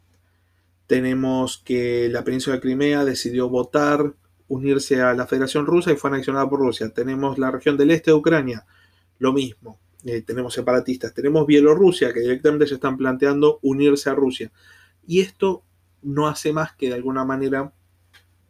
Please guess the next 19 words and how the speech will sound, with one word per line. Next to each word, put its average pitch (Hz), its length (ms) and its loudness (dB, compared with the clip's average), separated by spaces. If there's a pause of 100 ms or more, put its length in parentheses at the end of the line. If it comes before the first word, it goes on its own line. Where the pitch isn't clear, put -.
(100)
darle 135 360 0
la 117 100 2
oportunidad 127 460 -2
a 131 40 2
Rusia 135 360 0
de 127 100 -2
reconfigurar 123 880 -2 (540)
las 127 240 2
fronteras 123 840 -2 (1120)
que 131 100 4
tenía 131 540 0
previo 135 640 2
a 123 160 -2
la 113 440 -8
partición 120 520 -6
de 123 100 -4
la 117 60 -8
Unión 120 200 -12
Soviética. 117 600 -12